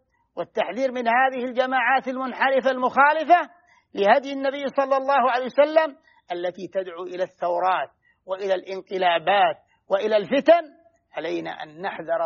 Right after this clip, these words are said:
وأن نحذر منها وأن، أن نتبرأ منها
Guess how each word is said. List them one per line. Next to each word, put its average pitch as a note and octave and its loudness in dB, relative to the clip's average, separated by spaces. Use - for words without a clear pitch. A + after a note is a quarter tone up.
وأن D#3+ -14
نحذر D#3+ -8
منها E3 -6
وأن، F3+ -6
أن G3 -4
نتبرأ G#3+ 2
منها C4+ 4